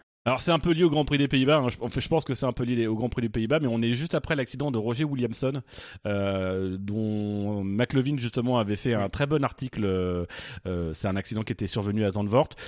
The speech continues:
et donc du coup, euh, Ferrari, euh, qui est pas en grande forme, euh, préfère faire l'impasse sur le Grand Prix, euh, mais laissera Jackie Hicks rouler dans la troisième McLaren, euh, quand même classe, un pilote Ferrari qui roule dans une McLaren,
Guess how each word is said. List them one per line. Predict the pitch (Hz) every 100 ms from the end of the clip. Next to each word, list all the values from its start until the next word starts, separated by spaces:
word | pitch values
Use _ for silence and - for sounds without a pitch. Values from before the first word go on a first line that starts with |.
| - -
et | 101
donc | 107 123
du | 117
coup, | - 147 135
euh, |
Ferrari, | 107 123 117 120 123 123
euh, | 104 101 98 95 92 - - -
qui | - 120 131
est |
pas | 120 135
en | 127
grande | 110 107 113
forme, | 135 147 120
euh, | 101
préfère | - 107 123 117 104
faire | 131 120
l'impasse | 117 123 117
sur | 107
le | 104
Grand | 95
Prix, | 104 139 - - - - -
euh, | 98 98 95 92 92 90 92
mais | 117 147
laissera | 170 170 - 160
Jackie | 127 185 - -
Hicks | 196 -
rouler | - 143 190
dans | 147
la | 123
troisième | - 165 156 185
McLaren, | 156 135 120 120 151 104 -
euh, | 95 92 -
quand | 135
même | 123
classe, | 123 123 123 -
un | 107
pilote | 117 127
Ferrari | - 110 113 131
qui | 165 135
roule | 131
dans | 127
une | 117 107
McLaren, | 107 - 104 127